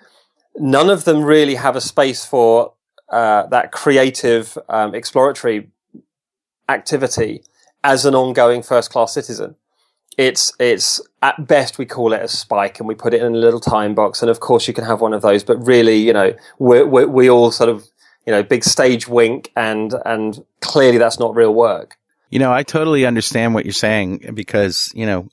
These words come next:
Speaker 2: I'm, I have that creative spark as well, but it has to be balanced out with, you know, is, is that a, is it a good time to do that? Or does, is that feature more because you want to do it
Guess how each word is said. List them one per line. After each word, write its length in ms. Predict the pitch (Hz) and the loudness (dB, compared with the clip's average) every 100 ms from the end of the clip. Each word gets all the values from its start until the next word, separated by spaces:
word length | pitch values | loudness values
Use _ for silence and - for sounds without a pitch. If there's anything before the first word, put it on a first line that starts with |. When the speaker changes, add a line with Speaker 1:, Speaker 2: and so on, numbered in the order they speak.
| - | -6
Speaker 2:
I'm, 280 | 113 110 104 _ _ _ - | -4 -4 -8 _ _ _ -6
I 180 | 120 131 | -4 -2
have 260 | 131 104 | -4 -4
that 280 | 104 95 - | -4 -4 -6
creative 360 | - 110 101 - | -4 -2 -2 -4
spark 340 | - 98 - | -4 -4 -4
as 160 | 95 123 | -6 -2
well, 380 | 143 104 87 _ _ _ _ _ _ | 0 0 -4 _ _ _ _ _ _
but 160 | 135 147 | 0 0
it 100 | 147 | 0
has 200 | 170 - | -4 -4
to 40 | |
be 120 | 185 | -6
balanced 460 | 135 127 131 113 - | -2 0 0 -2 -2
out 260 | 113 117 - | 0 0 -2
with, 420 | 98 92 90 - _ _ | -6 -6 -8 -20 _ _
you 140 | - 110 | -6 -4
know, 200 | 92 92 | -2 -4
is, 260 | 107 101 - - | -6 -8 -10 -8
is 180 | 98 95 | -6 -2
that 200 | 120 123 | 0 0
a, 120 | 107 - | -4 -6
is 160 | 110 | -2
it 100 | 131 | -2
a 40 | 131 | -2
good 280 | 113 147 127 | -2 -4 -4
time 300 | 147 139 131 | -4 -4 -4
to 120 | 117 | -4
do 220 | 113 123 | -2 0
that? 300 | 104 80 - | 0 -2 -4
Or 320 | - 117 107 - _ _ _ _ | -2 0 0 -4 _ _ _ _
does, 280 | - 117 117 | 0 0 0
is 320 | - 127 107 - | -6 -6 -4 -2
that 280 | 123 - | -2 -2
feature 460 | - - 151 - 123 | -6 -6 -4 -4 -4
more 240 | 113 123 | 0 0
because 420 | 123 113 123 107 107 | 0 -2 -4 -4 -4
you 100 | 107 | -2
want 280 | 113 131 - | -2 -2 -4
to 80 | |
do 240 | 123 127 131 | -4 0 2
it 200 | 131 | 0